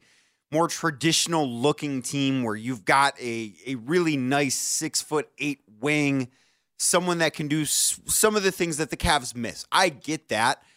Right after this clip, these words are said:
But to say that the Cavs aren't good with Darius Garland and Donovan Mitchell just isn't true. When those two share the floor, the Cavs outscore teams by nine points per hundred possessions. It's really good. Those two are really, really good together.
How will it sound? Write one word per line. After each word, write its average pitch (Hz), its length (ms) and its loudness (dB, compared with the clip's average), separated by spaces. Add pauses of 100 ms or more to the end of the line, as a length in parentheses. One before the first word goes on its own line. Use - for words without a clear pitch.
(200)
But 185 100 -2
to 202 120 -4
say 240 180 0
that 226 180 -8
the 175 80 -6
Cavs 147 340 0
aren't 143 280 -4
good 135 140 0
with 127 200 -2
Darius 127 340 0
Garland 120 360 0
and 101 60 -8
Donovan 110 300 -2
Mitchell 107 260 -8
just 101 220 -8
isn't 160 220 -4
true. - 360 -12
When 156 180 -4
those 233 200 2
two 220 200 -8
share 139 320 -2
the 147 80 -6
floor, 143 280 -4
the 110 80 -6
Cavs 170 300 -4
outscore 175 360 -2
teams 143 280 -6
by 120 220 2
nine 117 380 -4
points 131 300 -4
per 113 180 -4
hundred 113 220 -4
possessions. - 560 -12 (240)
It's - 120 -20 (100)
really 185 300 2
good. 143 320 -4 (400)
Those 180 200 0
two 196 200 -4
are 151 100 4
really, 175 400 -4
really 147 320 0
good 120 380 -6
together. 85 460 -12